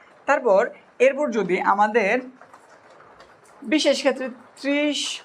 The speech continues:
পাঁচচল্লিশ, সিক্সটি, একটা, দুইটা, তিনটা, এই তিনটা কোণ দেওয়া থাকে, এগুলি আসলে দেওয়া থাকে না, জিরো ডিগ্রি, নাইনটি ডিগ্রি। থিটা যে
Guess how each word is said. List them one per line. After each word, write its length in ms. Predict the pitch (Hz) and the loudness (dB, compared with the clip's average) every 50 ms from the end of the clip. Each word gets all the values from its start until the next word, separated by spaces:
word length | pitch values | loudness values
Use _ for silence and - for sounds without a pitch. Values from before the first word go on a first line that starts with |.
| - - | -2 2
পাঁচচল্লিশ, 800 | - 247 254 254 - - 262 254 262 262 269 277 285 269 277 - - _ _ - - | 2 2 2 -2 -6 -4 -4 -4 -2 -2 -2 -2 -2 -4 -8 -14 -20 _ _ -4 -2
সিক্সটি, 360 | 294 277 - - - 190 151 - - - _ _ - - _ _ _ _ _ - 226 | -2 -2 -2 -6 -6 -6 -6 -6 -12 -20 _ _ -20 -20 _ _ _ _ _ -4 -4
একটা, 220 | 226 226 - 254 262 254 | -4 -2 -2 0 0 0
দুইটা, 220 | 240 262 240 254 262 262 262 | -2 -2 0 -2 -2 0 -4
তিনটা, 260 | 262 247 226 - - - - - - | -6 -6 -4 -6 -6 -8 -10 -2 0
এই 200 | 226 233 240 254 254 247 254 - - - _ - | 0 2 2 0 -6 -8 -10 -16 -20 -20 _ -8
তিনটা 340 | - 311 339 349 330 - 302 285 294 | -6 -6 -6 -6 0 0 0 0 0
কোণ 160 | 294 285 277 269 | -2 -2 2 2
দেওয়া 160 | 240 220 208 | 2 2 2
থাকে, 280 | - 170 151 156 - - - - - 214 220 | -2 -6 -12 -12 -14 -16 -16 -6 -2 0 0
এগুলি 240 | 226 233 277 277 285 277 | 0 0 0 0 0 0
আসলে 180 | 277 277 302 294 247 233 | 0 -2 -6 -2 0 2
দেওয়া 140 | 220 214 214 | 2 2 0
থাকে 200 | 220 190 180 170 | -2 -8 -8 -8
না, 60 | 160 156 147 | -8 -8 -4
জিরো 200 | 165 180 180 185 | -4 -2 -2 0
ডিগ্রি, 260 | 185 185 185 185 190 190 | -2 -2 0 0 -2 -2
নাইনটি 300 | 180 180 180 175 185 196 | 0 -4 -4 -2 -4 -2
ডিগ্রি। 300 | 180 190 180 180 208 247 247 240 - - - - _ _ - | -2 -2 -2 -2 -4 -6 -6 -10 -20 -20 -20 -20 _ _ -4
থিটা 240 | - 254 233 285 277 254 | -4 2 4 4 2 2
যে 80 | 285 | 0